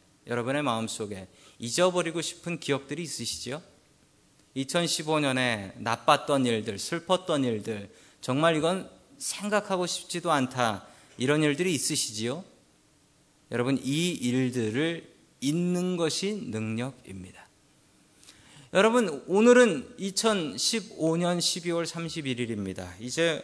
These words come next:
시간 얼마 나-, 남지 않았는데요. 어, 십칠 분 정도 뒤면은 새해가 밝는데, 새해가 되면 달이 세모난 게 뜹니까? 달라지는 거 하나도 없습니다. 여러분, 이거 매듭이에요. 매듭 짓고 가는 거예요. 매듭 짓고 가는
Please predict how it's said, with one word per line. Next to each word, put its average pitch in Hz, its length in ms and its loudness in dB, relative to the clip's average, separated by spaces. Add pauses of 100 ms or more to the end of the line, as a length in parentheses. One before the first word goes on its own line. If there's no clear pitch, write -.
(180)
시간 - 360 -6
얼마 143 280 0
나-, - 180 -4
남지 120 400 -2
않았는데요. 110 680 -2 (520)
어, 95 280 -10 (120)
십칠 220 560 -2
분 214 180 -2
정도 175 340 0
뒤면은 147 480 0
새해가 170 460 0
밝는데, 120 400 -2
새해가 156 460 0
되면 139 420 -2 (420)
달이 120 280 -2
세모난 180 480 0
게 135 80 0
뜹니까? 120 560 -6 (1000)
달라지는 101 440 -6
거 117 80 -6
하나도 - 400 -8
없습니다. - 520 -12 (1600)
여러분, 170 300 6
이거 220 160 6
매듭이에요. 123 580 4
매듭 117 380 -2
짓고 156 260 -6
가는 104 240 0
거예요. 92 200 -10
매듭 107 360 -4
짓고 - 300 -12
가는 85 200 -20